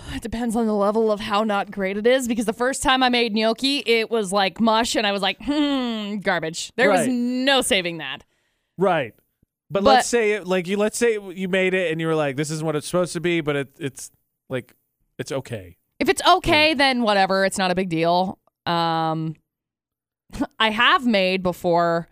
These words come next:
Speaker 1: chicken and put way too much s-, spice on it. So I made, like, a Jamaican jerk, um, recipe for the seasoning,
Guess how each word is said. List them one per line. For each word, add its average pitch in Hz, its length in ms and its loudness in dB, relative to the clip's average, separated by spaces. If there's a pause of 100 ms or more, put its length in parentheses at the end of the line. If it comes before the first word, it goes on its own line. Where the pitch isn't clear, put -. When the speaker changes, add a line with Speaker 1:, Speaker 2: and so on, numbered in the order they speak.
(760)
Speaker 1:
chicken 302 480 0 (800)
and 196 260 0
put 196 280 2
way 214 200 0
too 220 200 -6
much 196 400 -2 (100)
s-, - 200 -8 (140)
spice 208 400 0
on 247 160 2
it. 262 200 0
So 233 120 0
I 214 80 4
made, 220 200 0
like, 214 120 2
a 208 40 -4
Jamaican 202 440 0
jerk, 196 460 -2 (420)
um, 170 540 0 (1000)
recipe 202 400 0
for 190 160 -2
the 185 60 -2
seasoning, 214 580 -2